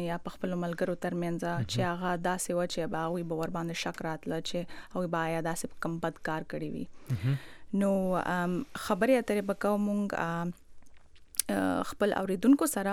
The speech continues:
Speaker 1: خو هغې نه مخکې، آم، دوی چې کوم دي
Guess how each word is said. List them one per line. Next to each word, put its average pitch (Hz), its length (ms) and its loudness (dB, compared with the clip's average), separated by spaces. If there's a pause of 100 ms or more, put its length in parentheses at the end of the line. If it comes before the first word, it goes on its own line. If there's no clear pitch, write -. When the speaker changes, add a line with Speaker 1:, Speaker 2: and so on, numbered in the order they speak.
(140)
Speaker 1:
خو - 140 2
هغې 208 420 6
نه 226 60 6
مخکې، 208 500 4 (460)
آم، 180 120 2 (520)
دوی 247 260 8 (220)
چې - 360 0
کوم 208 220 4
دي 233 80 4